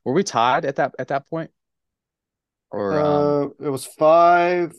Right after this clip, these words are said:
Speaker 1: Yeah,
Speaker 2: to
Speaker 1: yeah.
Speaker 2: five. Yeah,
Speaker 1: Yeah, it
Speaker 2: five to
Speaker 1: was
Speaker 2: five.
Speaker 1: five five, two-run, single to left. Like, that was, that was awesome, man. It, it was a great game. Um, d'Arnaud coming up clutch off the bench like that. It's, it's never easy, but, uh, he did, he did awesome.
Speaker 2: Yeah,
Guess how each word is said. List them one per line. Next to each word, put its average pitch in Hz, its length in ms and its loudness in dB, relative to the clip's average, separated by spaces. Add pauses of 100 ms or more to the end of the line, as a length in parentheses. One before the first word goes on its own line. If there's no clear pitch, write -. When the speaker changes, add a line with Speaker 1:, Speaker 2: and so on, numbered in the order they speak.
Speaker 1:
Yeah, 120 240 0
Speaker 2:
to 143 140 -2
Speaker 1:
yeah. - 20 -12
Speaker 2:
five. 120 580 -2
Yeah, 123 260 -6
Speaker 1:
Yeah, 123 120 0
it - 20 4
Speaker 2:
five 104 60 -2
to 101 60 -4
Speaker 1:
was - 60 -4
Speaker 2:
five. 123 260 0
Speaker 1:
five 117 80 -10
five, 127 500 2
two-run, 131 540 -8 (360)
single 123 300 -8
to 117 40 -6
left. 110 340 -2
Like, - 280 -8 (140)
that 113 120 2
was, - 400 -6 (680)
that 131 80 -4
was 110 80 -2
awesome, 113 340 -2
man. 92 220 -14 (140)
It, 107 100 -8
it 98 160 -4
was 117 120 -6
a 113 60 -6
great 127 240 0
game. 123 340 -6 (380)
Um, 101 420 -14 (200)
d'Arnaud 110 320 -4
coming 113 240 -12
up - 100 -12
clutch 120 260 -4
off 117 120 -2
the 107 80 -6
bench 120 240 -6
like 117 140 -8
that. 113 300 -2
It's, - 180 -16
it's - 180 -16
never 113 200 -6
easy, 127 300 -6
but, 98 180 -8 (680)
uh, 101 100 -6
he 107 100 -8
did, 123 240 -6
he 107 100 -20
did 110 140 -6
awesome. 110 340 -2 (1120)
Speaker 2:
Yeah, 123 280 0